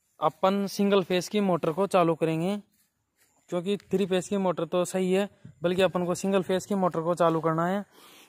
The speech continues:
तो ये सिंगल फेस की मोटर की डोरी है, जो कुएं में से बाहर आ रही है और इधर होके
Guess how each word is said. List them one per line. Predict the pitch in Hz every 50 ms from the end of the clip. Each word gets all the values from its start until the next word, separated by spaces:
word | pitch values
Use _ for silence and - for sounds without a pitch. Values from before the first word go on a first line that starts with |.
| _ _
तो | -
ये | 180 175 175
सिंगल | - - 190 202 196 190
फेस | - - 190 180 -
की | - 202
मोटर | 190 190 185 160 165 170
की | 151 175
डोरी | 156 165 160 156 170 170
है, | 175 196 208 196 - _ _ _ _ _ _ _ _ _ _ _ _ _
जो | - 151 165
कुएं | 160 - 175 175 170 170
में | 170 170 160
से | 147 180 190 202 202
बाहर | 160 147 156 160 165 180 180
आ | 170 165
रही | 165 180 180
है | 190 202 208 208 - _ _ _ _ _ -
और | 156 165 165
इधर | 170 160 160 175
होके | 175 175 170 147 190 220